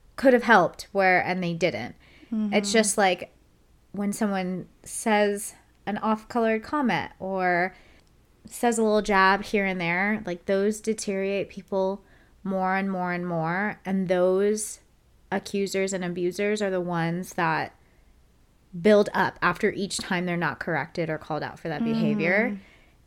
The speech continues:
Speaker 1: And it unfortunately escalates to a situation to where you're like, "How, how did we get here?
Speaker 2: Mm-hmm.
Speaker 1: How did we get to sitting here talking about this when the first time,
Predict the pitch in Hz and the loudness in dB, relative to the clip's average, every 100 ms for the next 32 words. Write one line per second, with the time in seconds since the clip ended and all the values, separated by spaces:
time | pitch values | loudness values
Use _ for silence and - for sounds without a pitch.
0 | - 208 185 175 170 - 190 175 170 175 | 0 2 4 0 -2 -2 0 0 -2 -4
1 | 170 - 170 165 - 175 - - 180 170 | -4 -4 -4 -4 -4 -4 -4 -2 -2 0
2 | 170 - 185 - 175 - 170 160 165 196 | -2 -2 -2 -2 -2 -2 -2 -2 -2 -4
3 | 190 190 175 165 160 156 - - 165 165 | -2 -2 -2 -2 -2 -6 -8 -4 0 2
4 | 170 175 190 196 _ - 226 233 214 214 | 2 0 -2 -6 _ 2 4 4 2 -2
5 | 185 160 - - - - _ - 226 196 | -2 -4 -4 -10 -10 -12 _ -8 -6 -4
6 | 196 185 185 208 208 202 202 170 - - | -6 -8 -2 2 2 0 -2 -2 -4 -4
7 | 175 170 - _ - - 196 185 180 180 | -2 -4 -6 _ -10 -4 -2 -2 -4 -2
8 | 165 160 165 - 165 175 170 156 147 - | -2 -4 -6 -10 -10 -6 -4 -4 -6 -6
9 | 151 160 - - _ _ _ _ _ _ | -6 -6 -10 -14 _ _ _ _ _ _
10 | _ _ 190 185 180 175 170 165 - 190 | _ _ -2 0 0 0 -2 -4 -4 -4
11 | 185 185 185 - 185 175 156 175 185 | 0 0 0 -4 -4 -2 0 -2 -6